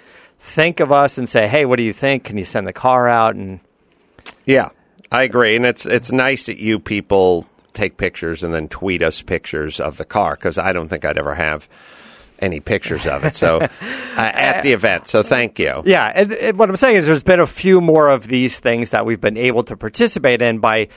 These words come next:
Speaker 1: sending a car or something, even though we don't have time to go. Um,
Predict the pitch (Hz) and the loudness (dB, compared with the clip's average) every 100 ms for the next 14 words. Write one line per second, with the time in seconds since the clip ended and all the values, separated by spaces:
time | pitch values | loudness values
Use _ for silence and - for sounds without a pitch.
0 | _ - - 175 170 139 123 - 143 123 | _ -8 0 0 2 0 -2 2 4 4
1 | 113 110 120 101 107 110 143 127 123 117 | 2 0 -2 0 0 0 -2 0 2 0
2 | 120 143 127 139 120 107 104 - 107 92 | 2 -2 2 0 0 -4 -6 -2 -4 -4
3 | 95 101 - - _ _ _ _ _ _ | -10 -10 -10 -12 _ _ _ _ _ _
4 | _ - 80 85 - | _ -10 -8 -8 -12